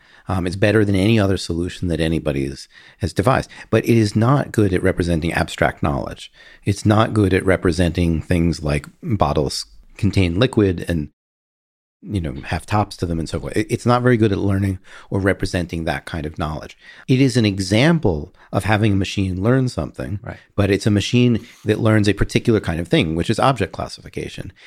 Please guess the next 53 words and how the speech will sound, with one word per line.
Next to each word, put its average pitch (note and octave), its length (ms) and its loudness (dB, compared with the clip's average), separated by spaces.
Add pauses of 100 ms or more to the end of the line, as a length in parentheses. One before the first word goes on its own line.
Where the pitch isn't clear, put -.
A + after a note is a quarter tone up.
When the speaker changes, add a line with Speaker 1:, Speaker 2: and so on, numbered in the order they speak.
(140)
Speaker 1:
It's - 220 -4
not A2+ 360 4
a A#2+ 60 2
particularly B2 640 2
good F#2+ 340 0
algorithm F2+ 500 0
for F#2+ 140 -4
learning F2+ 480 0 (240)
about F#2 260 0
the F2+ 120 4
abstractions F2+ 640 0
that D#2 100 -4
govern D#2+ 340 -2
our D#2 120 -2
world. G2 400 0 (240)
There A2 120 2
may G#2 360 4
be A2 160 2
such - 280 -2
a D#2+ 60 -2
thing. F2 480 0 (840)
Part A#2 200 0
of G#2 60 0
what G2+ 120 0
we F2+ 80 -2
counsel G#2 400 0
in E2+ 60 -2
the D2+ 60 -4
book D#3 220 0
is C#2+ 100 -4
maybe E2+ 180 -2
people F2+ 280 -2
should D#2 160 -4
be E2 60 -2
working F2+ 360 0
on D#2 80 -2
devising G2+ 560 0
such - 280 -12
things. - 360 -14 (260)
Speaker 2:
So G#2+ 140 -4
w-, A#2 480 -4
one C3 240 2
possibility, G#2+ 720 2
just, - 280 -8 (260)
uh, F#2+ 160 -10 (120)
I G2 100 -2
wonder G2 240 2
what F2+ 120 2
you F2 100 -4
think G#2 220 -6
about D#2 260 -4
it, D#2+ 140 -6
is D#2+ 200 -6